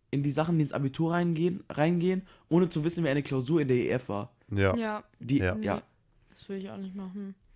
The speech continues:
Speaker 1: Auf jeden Fall, wir, wir wissen es nicht. Mal gucken, was Nane, was Nane macht. Und wir werden ja
Speaker 2: Mhm.
Speaker 1: auch von Nane dann hören in einem halben Jahr.
Speaker 3: Ja, das
Speaker 1: Sieben
Speaker 3: ist auch
Speaker 1: Monaten.
Speaker 3: schon krass. Sie ist schon so lange weg.
Speaker 1: Ja,
Speaker 2: Ja,
Speaker 1: fünf Monate
Speaker 2: seit
Speaker 1: schon, ne?
Speaker 3: Ja,
Speaker 2: fünf,
Speaker 3: fast die
Speaker 2: ja,
Speaker 3: Hälfte.
Speaker 2: boah. Das ist schon
Speaker 1: Ja.
Speaker 3: Kommt ja bald schon wieder zurück.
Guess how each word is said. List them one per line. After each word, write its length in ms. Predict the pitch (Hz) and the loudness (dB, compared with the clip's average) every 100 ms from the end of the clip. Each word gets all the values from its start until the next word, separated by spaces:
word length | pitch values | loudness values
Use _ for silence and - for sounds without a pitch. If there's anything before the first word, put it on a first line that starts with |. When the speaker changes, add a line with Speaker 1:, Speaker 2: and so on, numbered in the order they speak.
| - - - | -20 -20 -4
Speaker 1:
Auf 100 | 139 | 2
jeden 140 | 151 156 | 4 4
Fall, 160 | - 135 | 2 0
wir, 100 | 143 | 4
wir 80 | |
wissen 220 | 151 180 180 | 4 4 0
es 100 | 185 | 2
nicht. 280 | 180 185 - | 2 2 -4
Mal 120 | - 131 | -6 -2
gucken, 220 | 143 135 | -2 0
was 180 | 131 131 | 0 0
Nane, 320 | 131 127 - | 2 2 0
was 160 | 117 123 | -4 -4
Nane 160 | 117 | -4
macht. 380 | 117 120 123 - | -2 -4 -4 -6
Und 140 | - 117 | -4 -2
wir 160 | 113 | -2
werden 200 | 113 117 101 | 0 0 2
ja 60 | |
Speaker 2:
Mhm. 60 | 101 | 0
Speaker 1:
auch 40 | |
von 180 | - 123 | -4 -6
Nane 200 | 127 123 | -4 -2
dann 160 | 120 120 | -2 0
hören 220 | 131 123 | 0 0
in 60 | 120 | -2
einem 100 | 113 | -2
halben 180 | 107 107 | -2 -2
Jahr. 220 | 107 104 - - - - - - | -2 -4 -10 -20 -20 -20 -20 -16
Speaker 3:
Ja, 260 | 233 226 208 - - _ | -10 -8 -8 -14 -20 _
das 100 | - | -6
Speaker 1:
Sieben 40 | 233 | -2
Speaker 3:
ist 80 | 247 | 2
auch 40 | |
Speaker 1:
Monaten. 180 | 247 - | 2 4
Speaker 3:
schon 180 | 240 214 | 0 -2
krass. 360 | - 202 208 | -4 -2 -2
Sie 80 | 233 | -2
ist 120 | 220 | -4
schon 200 | - 240 | -6 -4
so 80 | 233 | -4
lange 320 | 262 254 254 | -4 -4 -6
weg. 260 | 240 240 - _ - - - - _ - | -8 -10 -12 _ -20 -20 -20 -20 _ -8
Speaker 1:
Ja, 160 | 131 135 | -4 4
Speaker 2:
Ja, 100 | 123 | 6
Speaker 1:
fünf 100 | 113 92 | 6 6
Monate 160 | 104 | 4
Speaker 2:
seit 80 | 117 | 2
Speaker 1:
schon, 200 | 117 117 123 | -4 -6 -4
ne? 80 | 156 | -2
Speaker 3:
Ja, 100 | 233 | 2
Speaker 2:
fünf, 160 | 214 170 | 4 4
Speaker 3:
fast 200 | 226 - | 4 2
die 20 | |
Speaker 2:
ja, 100 | 247 277 | 4 6
Speaker 3:
Hälfte. 300 | 269 - 214 | 4 0 -2
Speaker 2:
boah. 520 | 190 185 90 90 92 - - - _ _ _ _ _ - | 0 0 -2 -4 -8 -16 -20 -20 _ _ _ _ _ -20
Das 180 | - - | -14 -10
ist 100 | 107 | -8
schon 300 | 113 113 104 | -6 -6 -4
Speaker 1:
Ja. 100 | - | -2
Speaker 3:
Kommt 200 | 277 262 | 0 2
ja 100 | 240 | 4
bald 220 | 220 220 | 4 2
schon 140 | 233 226 | 2 0
wieder 180 | 208 202 | 0 -2
zurück. 380 | 220 226 254 | -4 -2 -2